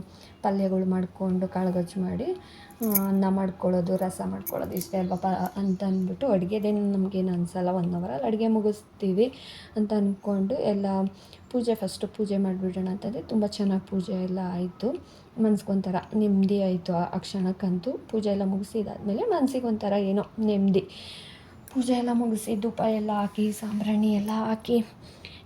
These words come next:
ಎಲ್ಲ ಪೂಜೆ ಎಲ್ಲ ಮಾಡಿದ್ವಿ. ಆಮೇಲೆ ಅಡುಗೆ ಮಾಡೋಕ್ಕೆ ಅಂತ ಅಂದ್ಬಿಟ್ಟು ನಾನೊಂದು ಎರಡು ವೀಡಿಯೋ ಮಾಡ್ಕೊಳ್ಳೋಣ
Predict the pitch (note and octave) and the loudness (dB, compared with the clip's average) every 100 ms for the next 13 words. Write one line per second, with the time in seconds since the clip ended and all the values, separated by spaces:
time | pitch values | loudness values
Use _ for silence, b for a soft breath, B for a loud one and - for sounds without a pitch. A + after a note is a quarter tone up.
0 | - A#3+ A3+ B3 - - G#3+ G#3+ G3+ G3 | -4 0 0 -2 -6 -4 -2 0 -2 -2
1 | B3+ B4 F#4+ C4 B3+ B3 A#3 A3 G3 G3+ | -4 -4 -2 0 2 2 4 4 2 -2
2 | A#3 C4 C#4 - B B B B - B3+ | -2 0 -4 -8 B B B B -6 0
3 | A#3+ A#3+ C4 A3 A3 A3 G#3+ G3+ G3 G3 | 2 2 2 0 2 2 2 0 0 -2
4 | - G3 F#3+ G3+ F#3+ A3+ F4+ D#4 B3 A#3+ | -2 -2 0 0 -2 2 2 2 2 2
5 | A3 G#3 G3 G#3+ G3+ G3+ F#3+ G3 F#3+ F#3+ | 4 4 4 2 4 4 4 2 2 0
6 | F#3+ F#3+ | 2 2